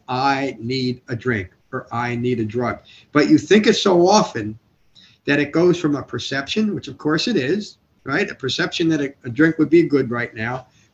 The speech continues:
to a fabrication, "I need to have it."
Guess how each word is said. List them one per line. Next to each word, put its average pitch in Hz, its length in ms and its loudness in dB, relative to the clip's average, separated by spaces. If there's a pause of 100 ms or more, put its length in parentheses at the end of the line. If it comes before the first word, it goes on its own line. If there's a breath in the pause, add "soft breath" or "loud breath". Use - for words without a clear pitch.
to 139 180 4
a 131 60 -2
fabrication, 139 960 0
"I 120 100 -4
need 131 300 -2
to 131 100 -2
have 127 260 0
it." - 100 -20